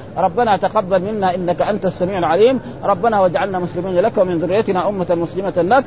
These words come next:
وهذا البيت هو الكعبة الذي أمر الله سبحانه وتعالى بالحج إليه، كما قال الله تعالى: "ولله على الناس حج البيت من استطاع إليه سبيلا". فأصبح هذا البيت العظيم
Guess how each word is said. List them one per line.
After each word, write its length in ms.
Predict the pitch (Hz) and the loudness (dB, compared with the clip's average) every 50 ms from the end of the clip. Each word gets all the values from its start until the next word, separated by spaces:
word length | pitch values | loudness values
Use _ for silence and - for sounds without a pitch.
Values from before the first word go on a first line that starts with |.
| - - - - - | -2 -8 -10 -2 0
وهذا 300 | 214 202 208 196 190 180 | 2 2 4 2 2 0
البيت 380 | 170 160 202 240 240 - - | 0 2 2 2 2 2 2
هو 80 | 196 185 | 0 0
الكعبة 500 | 156 - - 240 220 233 247 247 247 - - - - - 202 | 0 2 2 2 2 4 4 2 2 2 -2 -10 -10 -8 -6
الذي 300 | 208 190 190 185 196 180 | -4 -2 -2 -2 -2 -2
أمر 280 | 208 208 190 180 180 | -2 -2 0 0 0
الله 280 | 170 175 180 190 175 170 | 0 0 0 0 0 0
سبحانه 360 | 156 180 160 170 185 170 170 | -2 -4 -4 -4 -2 -2 -2
وتعالى 480 | 165 175 170 160 185 190 175 175 165 143 - - - - - - | 0 0 2 2 4 4 4 2 2 0 -4 -10 -14 -14 -10 -8
بالحج 320 | 175 170 160 196 202 160 170 | -6 -4 -2 -2 -2 0 2
إليه، 220 | 190 208 247 220 | 2 2 2 2
كما 220 | 175 208 196 185 175 | 2 0 0 0 0
قال 240 | 180 196 202 185 | 2 2 2 2
الله 240 | 180 180 185 175 170 - | 2 2 0 0 0 2
تعالى: 340 | 170 160 170 202 190 185 175 | 2 4 4 4 4 2 0
"ولله 540 | 160 165 165 175 165 180 202 190 180 180 160 | 0 -2 -4 -4 -2 0 2 2 2 2 0
على 140 | 170 170 | 0 -2
الناس 340 | 165 165 185 202 185 175 185 | -2 0 0 0 -2 -2 -2
حج 220 | - 202 190 160 175 | -6 -6 -6 -4 -4
البيت 380 | 165 160 190 226 262 277 254 - - - - - | -2 2 2 4 6 4 4 2 -4 -18 -12 -10
من 60 | 196 202 | -8 -8
استطاع 640 | 202 175 - 196 185 - 233 233 220 185 180 180 | -8 -6 -6 -6 -2 2 2 2 2 2 0 -2
إليه 380 | 175 185 190 220 220 202 185 180 | -4 -2 -2 -2 0 0 -2 -2
سبيلا". 560 | - - 175 170 202 190 175 175 175 165 160 - - - - - | -2 -2 -2 -2 -2 0 2 2 2 2 2 -2 -8 -14 -12 -6
فأصبح 360 | 175 208 208 - 185 185 156 | -4 -2 -2 -2 -2 -2 -2
هذا 280 | 180 175 202 190 170 175 | 0 0 0 0 2 0
البيت 300 | 170 165 196 190 - 185 | 2 2 0 2 2 2
العظيم 500 | 170 147 156 160 160 226 269 269 262 | 2 2 2 2 4 4 4 4 2